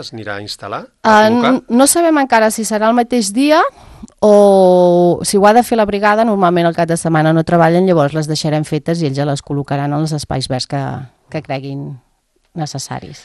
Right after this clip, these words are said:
Speaker 1: Queda clar que us ha quedat, com comentaves, una, una jornada molt àmplia, molt xula,
Speaker 2: Sí.
Speaker 1: comentaves.
Speaker 2: Bueno, nosaltres estem contents, la veri-, i la veritat és que ha sigut molt, molt bonica la sinergia entre les dues, entre les dues entitats, no? Vull dir, les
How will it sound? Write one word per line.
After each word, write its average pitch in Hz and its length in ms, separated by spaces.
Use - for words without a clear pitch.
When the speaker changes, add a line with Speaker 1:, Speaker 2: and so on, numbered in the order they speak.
Speaker 1:
Queda 120 200
clar 120 120
que 127 80
us 127 80
ha 131 60
quedat, 123 240
com 120 160
comentaves, 117 400
una, 113 400
una 123 160
jornada 123 320
molt 123 160
àmplia, 127 240
molt 127 160
xula, 127 220
Speaker 2:
Sí. 190 80
Speaker 1:
comentaves. 110 520
Speaker 2:
Bueno, 185 260
nosaltres 202 420
estem 254 320
contents, 151 480
la 143 80
veri-, 151 140
i 214 60
la 196 140
veritat 196 400
és 240 80
que 233 160
ha 190 320
sigut 220 180
molt, 185 440
molt 180 260
bonica 190 320
la 208 80
sinergia 160 400
entre 175 160
les 151 160
dues, 147 640
entre 165 340
les 151 140
dues 170 160
entitats, 156 560
no? 208 240
Vull 170 80
dir, 165 140
les 185 200